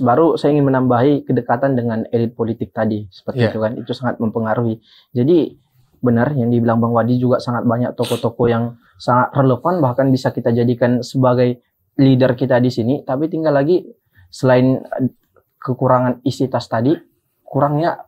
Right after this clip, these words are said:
Speaker 1: jejaring tadi ke-, dengan elit politik tadi. Karena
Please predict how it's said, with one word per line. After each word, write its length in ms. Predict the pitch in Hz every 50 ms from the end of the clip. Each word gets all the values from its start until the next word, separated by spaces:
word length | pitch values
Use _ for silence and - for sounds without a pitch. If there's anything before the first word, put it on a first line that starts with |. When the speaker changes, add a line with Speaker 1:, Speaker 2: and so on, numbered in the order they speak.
| _ - -
Speaker 1:
jejaring 480 | 127 127 127 139 131 127 131 147 143
tadi 240 | 147 139 147 156 -
ke-, 280 | - - 139 131 - -
dengan 320 | 131 131 139 147 151 147 - _ _ _
elit 240 | 131 131 131 131 -
politik 320 | 131 127 127 131 127 -
tadi. 240 | 139 143 127 117 113 110
Karena 360 | - 113 - 139 147 147 147